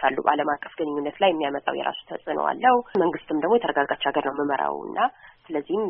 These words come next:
አጋርነቴ ከሌሎች ዓለም አቀፍ ተ-፣ ድርጅቶች፣ ሀገሮች እና ሌሎች ተቋማት ጋር የሚቀጥለው በዛ የተነሳ ነው የሚለውንም ነገር ጥላ የሚያጠላበት ይመስለኛል።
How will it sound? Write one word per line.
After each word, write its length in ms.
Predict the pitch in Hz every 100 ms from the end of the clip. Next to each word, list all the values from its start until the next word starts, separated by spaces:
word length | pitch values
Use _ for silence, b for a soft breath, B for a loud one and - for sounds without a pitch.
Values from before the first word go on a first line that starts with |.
| - - -
አጋርነቴ 460 | 151 156 147 139 180
ከሌሎች 380 | 156 147 147
ዓለም 200 | 143 139 139
አቀፍ 220 | - -
ተ-፣ 140 | 139 123 57 - - - -
ድርጅቶች፣ 500 | - 156 - 156 -
ሀገሮች 420 | 131 139 147 185 - B B B -
እና 160 | - 151 147 - -
ሌሎች 240 | 156 147 -
ተቋማት 420 | 160 - 143 -
ጋር 140 | 156
የሚቀጥለው 520 | 139 147 - - 202 214
በዛ 160 | 147
የተነሳ 360 | 143 139 143 -
ነው 120 | 143 131
የሚለውንም 420 | 139 139 135 147
ነገር 260 | 147 254 320 -
ጥላ 180 | - 190
የሚያጠላበት 720 | 160 143 131 131 127 127 143 -
ይመስለኛል። 640 | 143 135 - - 78 -